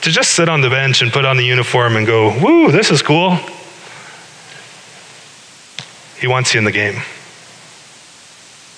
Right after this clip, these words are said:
So a-, as we get into the book of Acts over the coming weeks and months, and you consider the work of the Holy Spirit in our church, in your own life, my prayer for you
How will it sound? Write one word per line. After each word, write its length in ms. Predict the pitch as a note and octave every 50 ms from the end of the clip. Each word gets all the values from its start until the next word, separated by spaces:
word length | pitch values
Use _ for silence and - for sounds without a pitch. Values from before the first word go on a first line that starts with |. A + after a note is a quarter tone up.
| - - - - - - - - - - - - - - -
So 220 | - - D3 D3+
a-, 320 | - - - D3+ C#3 C3 D#3+
as 120 | C#3+ C#3
we 140 | E3 G3 G3
get 200 | E3+ D#3 F#3 E3
into 300 | E3 E3 D#3+ C#3+ - C#3+
the 80 | B2 A2+
book 200 | B2 C3 B2 -
of 80 | A2
Acts 560 | G#2+ A2 A2+ G#2+ - - - - - - - - - -
over 180 | B2 A#2 A#2
the 100 | A2+ A2+
coming 340 | - - B2 A#2 A2+ A2+ G#2
weeks 380 | G#2+ A2+ G#2+ - - - - A#2+
and 160 | A2+ A2 G#2+
months, 500 | G#2+ G#2 A2 D3 C#3 - - - - - - - - - - - - - - - - - - - -
and 120 | C#3 E3
you 80 | F#3 F3
consider 800 | - F#3 D#3+ C#3 - - - E3 D#3+ E3 D3+ D3 B2+ A#2+ A2+ A2
the 100 | A#2+ A#2
work 280 | A#2+ B2 B2+ B2+ -
of 100 | C#3 A#2+
the 80 | B2 A#2
Holy 260 | - C3+ B2+ B2+ B2
Spirit 540 | A#2 - - - - B2+ B2 A#2+ A2+ - -
in 80 | B2 A#2
our 80 | A2+
church, 680 | A2 - - - D#3 D3+ D3 C#3+ - - - - - -
in 100 | A#2+ G#2+
your 160 | G#2 A2+ A#2
own 180 | A#2 B2 B2 A2+
life, 640 | A2+ A2 A2 C3 C#3 C3+ - - - - - - - - - - - - - - - - - - - - - - - -
my 180 | - C#3+ F3 G#3+
prayer 280 | - - G3 F#3 -
for 220 | E3 - - E3 D3
you 280 | B2+ A2 G2+ G2 -